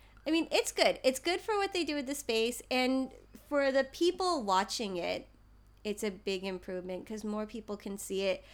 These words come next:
because the stage does go up. And that, like, for the guest experience, I think is, is really great. You know? I mean, of course, my favorite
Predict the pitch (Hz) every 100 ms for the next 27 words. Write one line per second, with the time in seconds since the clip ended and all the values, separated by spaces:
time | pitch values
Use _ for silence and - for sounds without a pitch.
0 | - - 214 208 214 214 208 220 208 -
1 | 190 180 190 175 165 - - - 247 262
2 | 294 320 - 254 226 214 233 220 202 190
3 | 208 202 - 190 180 - 202 208 226 -
4 | - 202 180 190 180 175 180 - - -
5 | - - - - - 214 214 190 202 233
6 | - - - - - - - 247 277 277
7 | 269 320 330 277 262 269 208 208 240 254
8 | 254